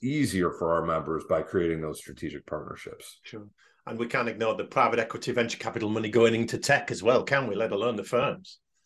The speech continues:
Speaker 1: That's it. And H G Capital, who, uh, is the P E firm backing Assets, also owns a number of technologies. They own Star, they own Practice Engine, they own Caseware now, which is,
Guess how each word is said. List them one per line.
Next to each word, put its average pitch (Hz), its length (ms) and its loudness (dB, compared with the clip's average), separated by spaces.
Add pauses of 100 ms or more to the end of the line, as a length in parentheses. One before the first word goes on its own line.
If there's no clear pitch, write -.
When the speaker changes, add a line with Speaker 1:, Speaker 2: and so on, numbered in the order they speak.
(140)
Speaker 1:
That's 90 200 -4
it. 78 180 -2
And 104 140 4
H 123 240 6
G 120 120 4
Capital, 90 840 4 (300)
who, 107 460 10
uh, 95 400 6
is 98 400 4
the 92 300 -2 (160)
P 113 260 2
E 98 40 2
firm 98 360 4
backing 92 460 2
Assets, 95 580 2
also 101 420 2
owns 90 380 -2
a 90 60 -6
number 87 260 0
of - 140 -4
technologies. 85 640 -2
They 82 100 -2
own 80 140 -6
Star, - 640 4 (240)
they 87 60 0
own 82 180 -2
Practice 98 480 2
Engine, 98 320 2
they 98 100 6
own 95 200 4
Caseware 107 580 4
now, 98 320 4
which 101 240 0
is, 87 380 -6